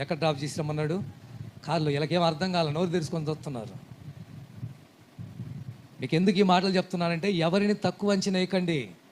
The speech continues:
"ఇంతకు ఎవడ్రా నువ్వు?" "ఈ సినిమాలకు మేనేజర్ నేనే, ఈ సినిమాలు నాదే, ఇలాంటి సినిమాలు ప్రతి పట్టణంలో నాలుగు ఉన్నాయి నాకు, నాలుగు పట్టణాల్లో" అన్నాడు.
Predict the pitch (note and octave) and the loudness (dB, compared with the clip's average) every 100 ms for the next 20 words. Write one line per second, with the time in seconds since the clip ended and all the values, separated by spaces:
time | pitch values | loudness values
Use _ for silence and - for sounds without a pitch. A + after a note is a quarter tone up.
0 | - - - - - - - - - - | -20 -20 -20 -20 -20 -20 -20 -20 -20 -20
1 | - D3+ F3+ A3+ G#3+ E3+ F3+ G#3 A3+ A3 | -10 -4 2 2 4 4 4 4 6 6
2 | G#3 A3+ A#3 E3 - - - - - - | 8 8 6 2 -4 -16 -20 -20 -20 -20
3 | - - D3+ E3 - F#3 G3+ G3 G3 - | -20 -12 -6 -4 -4 -2 2 2 2 0
4 | F#3 D#3 B2 - - - C#3 F3+ G3+ E3+ | -2 -4 -6 -16 -20 -8 0 4 4 4
5 | F#3 F#3 F#3 E3+ C3 - - - - - | 4 4 2 0 -2 -10 -20 -20 -20 -20
6 | - - - D#3 - G3+ G#3 G3+ F#3+ F#3+ | -20 -20 -10 -6 -2 2 2 6 6 8
7 | G#3 B2+ - - - - - - C#3+ F#3+ | 6 2 -6 -20 -20 -20 -20 -6 2 2
8 | G3 D#3+ F#3+ G3 F#3+ G3+ A#3 F3+ E3+ G3 | 2 -2 -2 0 2 4 4 2 2 0
9 | E3+ - F#3+ F#3+ E3 E3 E3+ F3+ E3 C3+ | -2 -4 -2 0 2 2 0 -2 -4 -6
10 | - B2+ D3 C#3 C#3+ D3 C#3 G#2+ G2+ G2 | -6 -4 -2 -4 -8 -8 -10 -10 -14 -18
11 | - - - - - - - - - - | -20 -20 -20 -20 -18 -16 -18 -18 -20 -20
12 | - - - - - - - - - G2+ | -20 -20 -20 -20 -20 -20 -20 -20 -18 -18
13 | F2 | -20